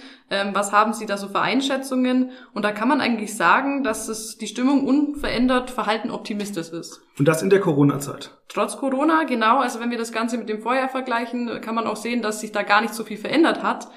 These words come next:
Speaker 1: Denn siebenundsiebzig Prozent sind eigentlich recht optimistisch.
Speaker 2: Siebenundsiebzig Prozent. Und das
Speaker 1: Genau.
Speaker 2: nach einem Jahr mit sechzehn Prozent Umsatzrückgang. Das ist doch mal eine Aussage.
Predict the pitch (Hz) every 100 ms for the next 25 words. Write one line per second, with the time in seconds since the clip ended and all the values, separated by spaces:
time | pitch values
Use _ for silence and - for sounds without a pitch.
0 | - _ 214 233 262 269 277 262 262 -
1 | 254 - 226 - 214 277 269 233 202 262
2 | 277 247 254 190 - 214 254 - 320 320
3 | - - - 180 175 160 165 147 - 147
4 | - 139 127 131 127 135 135 156 143 151
5 | 147 143 143 147 147 - 139 143 143 139
6 | 143 139 120 131 - 120 - - - -
7 | 135 139 - 135 143 139 143 131 - 123
8 | 123